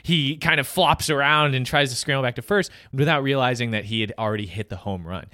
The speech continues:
He needed to just take the, the, the victory. You know, he needed to allow himself to have a win.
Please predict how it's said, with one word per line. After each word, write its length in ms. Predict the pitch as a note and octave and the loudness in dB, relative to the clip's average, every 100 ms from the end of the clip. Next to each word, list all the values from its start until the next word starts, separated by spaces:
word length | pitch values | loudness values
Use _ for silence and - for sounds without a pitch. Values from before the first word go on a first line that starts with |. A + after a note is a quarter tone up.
| - | -10
He 120 | D#3+ D3+ | -2 2
needed 260 | F#3 F#3 | 4 2
to 280 | - D#3 C3+ - | 4 2 2 -2
just 300 | - C3 - | 0 2 0
take 300 | - B2+ B2+ | -2 -2 -2
the, 80 | A#2+ | -6
the, 500 | G#2 A2+ G#2+ G2+ F#2+ | -6 -6 -2 -2 -2
the 100 | G#2 | -2
victory. 400 | G2+ C3+ - D2 | 0 0 -2 -12
You 80 | E2+ | -6
know, 100 | G2+ | -2
he 100 | A2+ | 0
needed 160 | D3 C#3 | 0 2
to 80 | C3 | 0
allow 320 | A#2 C3 E3 | 4 6 4
himself 460 | D3+ B2 A#2+ A2 - - - | 2 0 2 2 0 -12 -6
to 200 | - F3+ | 0 2
have 640 | E3 F3 G#3 D#3+ C3+ D3 - | 6 8 8 8 6 2 0
a 100 | D#3+ | 0
win. 500 | D3+ G3 A#3 G#2 | 4 4 4 0